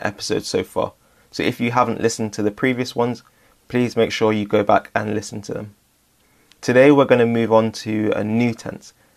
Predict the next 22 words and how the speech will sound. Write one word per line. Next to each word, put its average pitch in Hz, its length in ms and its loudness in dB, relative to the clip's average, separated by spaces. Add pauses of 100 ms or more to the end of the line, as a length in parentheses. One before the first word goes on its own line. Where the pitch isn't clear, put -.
(140)
which - 220 -2
will 104 120 0
allow 113 260 6
you 113 180 2
to - 120 -16
speak - 400 -6
about 107 360 0
the 107 80 -10
future. - 480 -12 (880)
This 135 180 0
tense 127 400 0
is - 160 -10
formed 110 400 0
using 107 340 -2
the 104 80 0
verb 101 340 2 (140)
ir, 135 280 2 (500)
so 110 320 -4
the 98 100 -10
verb 98 220 -2
to - 100 -6
go 107 300 -2